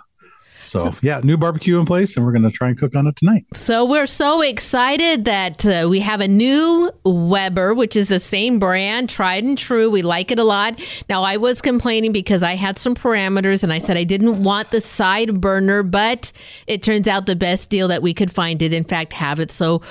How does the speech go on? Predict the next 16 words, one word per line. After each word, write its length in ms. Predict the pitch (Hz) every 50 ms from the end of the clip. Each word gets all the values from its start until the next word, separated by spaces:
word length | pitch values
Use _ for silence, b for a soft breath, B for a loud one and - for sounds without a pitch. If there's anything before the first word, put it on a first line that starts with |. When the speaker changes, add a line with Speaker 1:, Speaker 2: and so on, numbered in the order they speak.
| B B B -
Speaker 2:
we're 120 | 311 302
gonna 200 | 294 330 320 294
try 300 | - - - 285 262 262
it 120 | 254 240
out, 220 | 240 233 240 254 208
and 180 | 196 202 196
I'll 160 | 185 185 202 202
decide, 600 | 202 208 208 - - 208 202 202 202 190 190 -
uh, 400 | - 185 185 180 180 170 160 170
how 160 | 185 - 202 190
much 240 | 190 190 185 175 196
you 280 | 202 180 196 220 208
like 320 | 185 196 185 180 180 170 -
it 200 | 151 135 123 151
or 140 | 160 160 160
not. 300 | 156 156 151 - 190